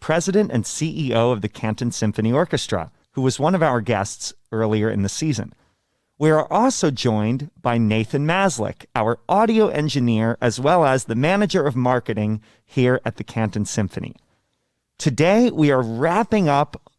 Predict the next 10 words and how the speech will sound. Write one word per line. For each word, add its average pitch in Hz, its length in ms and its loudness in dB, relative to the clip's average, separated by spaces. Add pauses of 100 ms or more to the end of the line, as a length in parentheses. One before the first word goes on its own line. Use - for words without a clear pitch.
what 131 260 0
we've 180 260 0
learned 127 500 2
by 127 120 2
the 113 160 -2
incredible 202 680 0
conversations 131 920 -2
we 120 120 -2
have 117 100 -2
had 110 400 -2